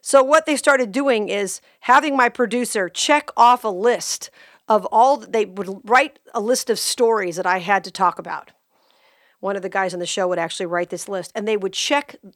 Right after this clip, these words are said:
off each story. In other words, forget about doing an actual talk show where you're actually talking about issues or things from a,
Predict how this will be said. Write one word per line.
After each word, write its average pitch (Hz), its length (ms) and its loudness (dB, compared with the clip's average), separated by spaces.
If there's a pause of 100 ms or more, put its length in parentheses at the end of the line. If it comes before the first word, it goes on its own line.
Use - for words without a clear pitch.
(140)
off 202 440 0
each 254 220 -8
story. 185 440 -4
In 190 80 -4
other 226 140 -2
words, 214 200 -2 (140)
forget 240 320 -2
about 247 240 4
doing 220 240 -2
an 196 60 -4
actual 196 340 -4
talk 196 320 2
show 190 220 -4
where 180 120 -6
you're 190 140 -6
actually 196 320 -2
talking 226 400 0
about 185 260 -4
issues 208 600 -6
or 190 340 -4 (480)
things 240 380 0
from 214 240 -2
a, 190 200 -2